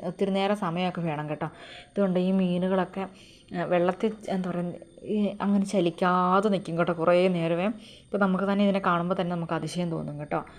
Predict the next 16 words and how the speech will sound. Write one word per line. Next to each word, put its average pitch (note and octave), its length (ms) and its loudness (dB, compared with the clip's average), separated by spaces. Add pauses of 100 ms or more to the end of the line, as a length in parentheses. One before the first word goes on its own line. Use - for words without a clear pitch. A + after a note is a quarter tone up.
(380)
എല്ലാം E3+ 480 2
വെള്ള, F3 240 2 (160)
നല്ല G#3+ 400 2 (120)
പ്യുവറായിട്ടുള്ള G#3+ 840 2
വെള്ളമാണ് D#3+ 320 0
കേട്ടോ. D3 160 -6 (640)
പിന്നെ F3 220 -4
ഇതൊക്കെ F#3 260 -2
നമ്മുടെ A3+ 260 4 (120)
നാട്ടിലൊക്കെ A3 400 -2
നമ്മൾ G#3 160 0
കഴിക്കുന്ന G3+ 340 2
കൂട്ട് G3+ 260 -2 (220)
മീനുകളൊക്കെയാണെന്ന് F3+ 760 0
തോന്നുന്നു D3+ 300 -2
കേട്ടോ. D#3 200 -4